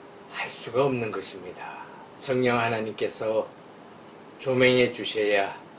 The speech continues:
이 말씀의 뜻을 알 수 있는 것입니다. 성경 중에 계시 중에 계시가 그리스도입니다. 골로새서 이 장 이 절에 보면 하나님의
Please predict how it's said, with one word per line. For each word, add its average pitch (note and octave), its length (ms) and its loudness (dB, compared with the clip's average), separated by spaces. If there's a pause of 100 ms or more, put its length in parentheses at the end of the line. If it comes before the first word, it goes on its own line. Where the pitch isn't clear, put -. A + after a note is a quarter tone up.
(140)
이 A2 80 -6
말씀의 G#2 560 -4
뜻을 G#2 360 -4
알 G2+ 200 -6
수 - 180 -8
있는 F#2+ 240 -6
것입니다. E2+ 720 -12 (1200)
성경 C#3 480 6
중에 B2 560 6
계시 B2+ 520 0
중에 B2+ 320 2
계시가 G#2 920 0 (1040)
그리스도입니다. A#2 960 2 (680)
골로새서 B2 580 2
이 A2+ 160 0
장 A#2+ 180 2
이 G#2+ 160 -4
절에 G#2+ 280 2
보면 G2+ 500 -4 (960)
하나님의 C#3 1160 6